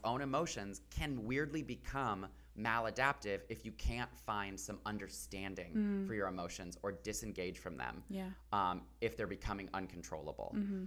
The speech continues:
Speaker 1: And so a woman's greater tendency to engage in this rumination might actually be in part, uh, to their greater attention to their emotions and tendencies to see their emotions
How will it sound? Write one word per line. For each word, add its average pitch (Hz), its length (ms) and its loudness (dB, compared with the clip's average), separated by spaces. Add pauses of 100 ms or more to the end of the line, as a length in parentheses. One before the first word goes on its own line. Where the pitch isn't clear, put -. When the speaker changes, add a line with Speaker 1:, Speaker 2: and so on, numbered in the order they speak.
Speaker 1:
And 117 160 -2
so 123 140 4
a - 20 4
woman's 123 400 0
greater 110 460 2 (120)
tendency 135 580 -2
to 95 120 -4
engage 104 640 -2
in 104 140 -2
this 98 180 -4
rumination 104 560 -2 (200)
might 131 160 6
actually 135 280 0
be 110 340 -2
in 101 160 -2
part, - 520 6 (420)
uh, 95 400 6 (400)
to 127 160 2
their 107 240 6
greater 104 460 4
attention 98 680 0
to - 100 -2
their 101 140 4
emotions 87 500 0
and 92 140 -2
tendencies 87 680 -2
to - 120 -2
see 131 300 2
their 101 160 6
emotions 92 440 -2